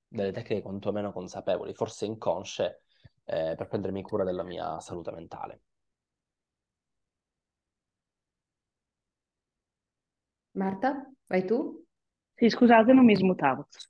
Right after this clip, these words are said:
Speaker 2: Ah.
Speaker 3: Ehm, ma, <laughs> scusate, io credo, mm, tanti di noi, eh, specie-, io, io mi ci riconosco molto in questo,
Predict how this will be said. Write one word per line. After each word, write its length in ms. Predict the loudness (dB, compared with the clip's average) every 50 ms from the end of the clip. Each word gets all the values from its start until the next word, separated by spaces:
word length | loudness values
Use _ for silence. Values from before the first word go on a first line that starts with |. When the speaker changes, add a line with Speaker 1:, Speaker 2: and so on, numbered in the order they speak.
| _ _ -18 0 4
Speaker 2:
Ah. 60 | 6
Speaker 3:
Ehm, 560 | 8 10 10 10 8 8 6 4 2 0 -2 -4 -6 -8 -2
ma, 160 | 0 0 2 2
<laughs> 680 | -2 2 4 4 6 8 8 8 8 6 4 4 0
scusate, 640 | -8 -4 0 2 4 4 4 4 2 2 0 -4 -4 -4 -8 -16 -16 -18 -18 -20 _ _ _ _ -18 -16 -16 -16 -18 -18 _ _ _
io 520 | -6 -4 -2 2 4 6 8 8 8 6 4
credo, 580 | 2 2 4 4 6 6 4 4 2 -2 -10 _ -12
mm, 200 | -10 -8 -8 -10 -12 -14 _ _ _
tanti 760 | 6 6 8 8 6 2 -2 -8 -18 _ _ _ 4 4 6
di 100 | 4 4
noi, 400 | 4 4 4 4 4 2 2 0 -2 -4 -8 _ 0
eh, 540 | 2 4 4 4 4 4 2 2 2 0 -2 -6 -12
specie-, 380 | _ _ -12 -12 -10 -4 0 4
io, 220 | 4 6 4 4 2
io 160 | 0 0 0
mi 60 | 0
ci 120 | -2 -6
riconosco 380 | -6 -4 -4 -4 -4 -4 -4 -2
molto 280 | -2 -2 -2 0 -2 -2
in 80 | -2
questo, 480 | 0 -2 -2 -4 0 2 2 2 2